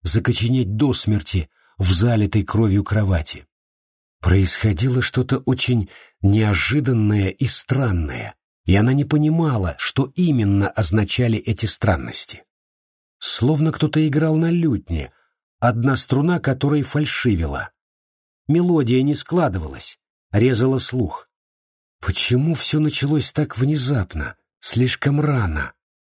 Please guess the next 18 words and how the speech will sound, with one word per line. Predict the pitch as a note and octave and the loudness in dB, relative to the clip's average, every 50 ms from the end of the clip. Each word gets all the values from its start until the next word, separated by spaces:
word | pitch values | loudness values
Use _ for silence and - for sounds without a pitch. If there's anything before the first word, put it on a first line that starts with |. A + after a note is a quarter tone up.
| _ _ _ _ _ _ - | _ _ _ _ _ _ 0
Она | G2+ G2+ G2+ G#2 G2+ | 2 2 4 4 4
не | G#2 G#2+ F#2 | 2 2 0
чувствовала | - - C3 B2 - - - G#2+ G#2 G2+ G#2+ G#2 G#2+ | 0 0 0 0 0 0 0 2 2 2 4 2 2
ни | G#2 A2 | 2 2
малейших | A2+ A#2 B2 B2+ B2+ B2+ A2+ G2+ - - F#2 - | 2 2 2 2 2 2 0 0 -2 -4 -4 -2
признаков | - - B2 B2 A2+ F#2+ G2+ G#2 F2+ A2+ G#2+ F#2 F2+ | 0 0 2 2 2 2 0 0 0 0 0 0 0
близости | F#2 A2+ C3 C3+ A#2 G#2+ G2+ - - - | 0 2 2 2 2 0 0 0 0 -2
завершения | G#2 F2+ G2+ G2+ G#2+ F#2+ - - A#2 A2+ A2 A2 A2 | 0 2 2 2 0 0 0 0 0 2 2 2 0
беременности | G2+ A2 A#2+ A#2+ A#2+ G2+ F2+ E2 D#2 C#2+ C2+ - - - - - - _ _ _ _ _ | 0 0 0 2 2 0 0 0 -2 -4 -8 -8 -10 -10 -12 -14 -16 _ _ _ _ _
и | - G#2+ A#2 A#2 A#2+ | 2 4 4 4 4
из-за | A#2 F#2+ G#2 B2 B2+ | 2 2 2 2 2
этого | C#3 C#3 B2+ B2 A2+ A#2+ | 2 0 0 0 2 2
не | B2 B2 | 2 0
смогла | A#2+ - B2+ B2+ A#2 G#2 C3+ C#3 | 0 0 -2 0 0 0 0 2
уйти | C3 B2+ B2 A#2+ G#2 - - - D3 C#3 A2+ D#2+ - _ _ _ _ _ _ _ - | 2 2 0 0 -2 -4 -2 -2 0 0 -2 -4 -8 _ _ _ _ _ _ _ -4
в | G#2 F2 G2+ | 0 2 2
нужное | A#2+ C#3 C#3 A#2 A#2 C#3 C#3+ C#3+ C#3+ | 2 2 2 0 0 0 0 0 0
место. | C#3+ D3 C3 G#2 - - - E2+ - - | 0 0 -2 -2 -4 -6 -8 -8 -8 -10